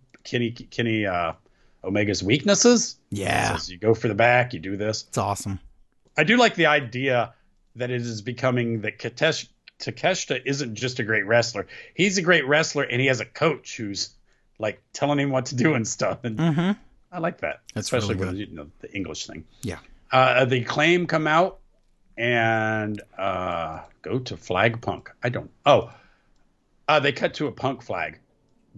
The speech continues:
Speaker 1: The Acclaim do. They
Speaker 2: Oh.
Speaker 1: go to a Punk flag. I'm like,
Speaker 2: Okay.
Speaker 1: "Stop, guys. I know you're, I know you're young, but." Uh, so Billy is there, and, uh, they, they say, "This is great. We won the titles. We have new titles."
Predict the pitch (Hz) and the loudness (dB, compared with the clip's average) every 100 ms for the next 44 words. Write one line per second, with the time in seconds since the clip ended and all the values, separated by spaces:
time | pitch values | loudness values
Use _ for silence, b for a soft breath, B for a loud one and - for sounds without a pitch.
0 | 95 95 95 90 101 - 98 90 78 78 | -16 -10 -8 -6 -8 -8 -6 -6 -10 -14
1 | - - 135 127 135 147 123 107 90 - | -14 -4 -2 2 4 4 4 0 -4 -4
2 | 92 87 - 82 110 143 - - 120 92 | -6 -6 -6 -6 -4 -4 -2 2 2 2
3 | - 73 76 82 - - _ _ 113 113 | -2 -6 -6 -6 -8 -12 _ _ -6 -4
4 | 98 85 82 - 95 95 104 98 87 73 | -4 -6 -10 -14 -8 -4 -2 0 -2 -4
5 | 71 67 - _ _ _ _ B B B | -8 -12 -16 _ _ _ _ B B B
6 | B B B - 131 139 139 139 131 120 | B B B 0 6 6 8 6 6 4
7 | 110 - - - - 151 123 143 143 139 | 2 -2 -6 -6 2 2 6 6 6 4
8 | 120 123 131 127 127 127 123 120 107 101 | 2 2 4 6 6 6 4 2 -2 -2
9 | 95 92 92 92 87 90 90 90 90 95 | -2 -2 -4 -4 -6 -4 -2 0 0 0
10 | 95 92 95 98 90 - 104 95 107 - | 0 0 0 2 -2 -2 0 2 4 4
11 | 104 95 120 131 135 117 95 101 104 92 | 2 4 6 6 4 0 -4 -2 -2 -4
12 | - 135 143 139 127 98 90 85 92 139 | 0 4 6 4 2 -4 -10 -10 -2 -2
13 | 147 139 135 135 135 131 | 0 4 4 4 2 0